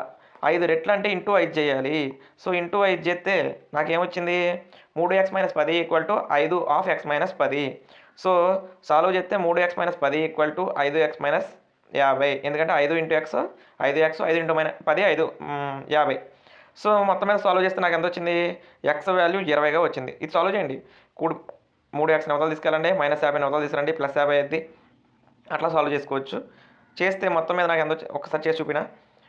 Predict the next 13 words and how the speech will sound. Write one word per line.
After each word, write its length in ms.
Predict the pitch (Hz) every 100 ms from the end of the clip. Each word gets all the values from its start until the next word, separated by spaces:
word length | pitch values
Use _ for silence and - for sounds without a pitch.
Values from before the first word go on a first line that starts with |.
| - -
మూడు 160 | 143 156 156
ఎక్స్ 180 | 151 - - _ -
మైనస్ 240 | 135 143 143
పది 180 | 131 147 147 - _ -
ఈక్వల్ 260 | 135 143 143
టు 60 | 143 147 - 131
ఐదు 120 | 143 151
ఎక్స్ 180 | 151 - -
మైనస్ 280 | 131 135 143 131
యాభై. 200 | 131 131 - - _ 151
So 60 | 147 143 - _ _ _ _ _ _ _ _ _ 151
మూడు 140 | 175 185
ఎక్స్ని 200 | 190